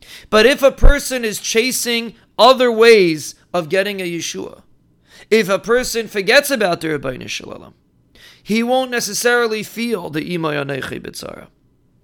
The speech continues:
The Imoy Anoichi B'Tzara comes from the fact that you are subservient,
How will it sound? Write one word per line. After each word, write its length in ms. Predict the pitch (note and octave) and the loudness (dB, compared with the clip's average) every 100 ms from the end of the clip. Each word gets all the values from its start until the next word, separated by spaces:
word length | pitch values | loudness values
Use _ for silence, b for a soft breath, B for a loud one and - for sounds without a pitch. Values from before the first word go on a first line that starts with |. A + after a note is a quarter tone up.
| B B B | B B B
The 300 | F#3 G#3+ B3 | -4 -2 -4
Imoy 340 | C#4+ C#4 B3 | 0 0 2
Anoichi 380 | A#3 C4 - A#3+ | 2 0 -2 -6
B'Tzara 560 | A3 - A#3 A#3 A3+ G#3+ | -6 -4 -2 0 0 -2
comes 640 | G3 G#3+ B3 D4 - - _ b | 2 2 2 -2 -8 -8 _ b
from 240 | - G#3 | -6 -6
the 120 | F#3+ | -6
fact 580 | F3+ - G3+ A#3 C4+ - _ b | -8 0 4 6 4 -2 _ b
that 180 | F#3+ G3 | -2 -2
you 280 | G#3 A#3+ F#3+ | -2 -6 -4
are 500 | G3+ G#3+ G#3 G#3+ - | 2 6 6 4 -2
subservient, 1080 | - - G3 C#3 - C#4+ C4 D3+ - - - | -10 -6 -6 -6 -6 -2 -4 -4 -14 -18 -20